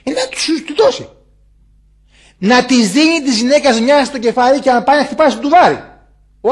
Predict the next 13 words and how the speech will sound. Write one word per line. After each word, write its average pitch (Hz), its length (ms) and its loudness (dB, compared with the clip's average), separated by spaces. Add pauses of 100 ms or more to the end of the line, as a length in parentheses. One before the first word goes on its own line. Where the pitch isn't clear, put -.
(140)
άντρας 196 240 -2
τώρα. 120 280 -10 (1300)
Και 240 80 0
να 254 60 4
την 277 100 -2
υποστηρίζουνε. 269 760 -2
Αδέρφια, 285 760 4
πεθεροί, 277 640 4
γονείς, 247 320 0
τα 330 80 -4
πάντα. 294 420 -4 (300)
Και 220 140 -4
να, 247 100 -2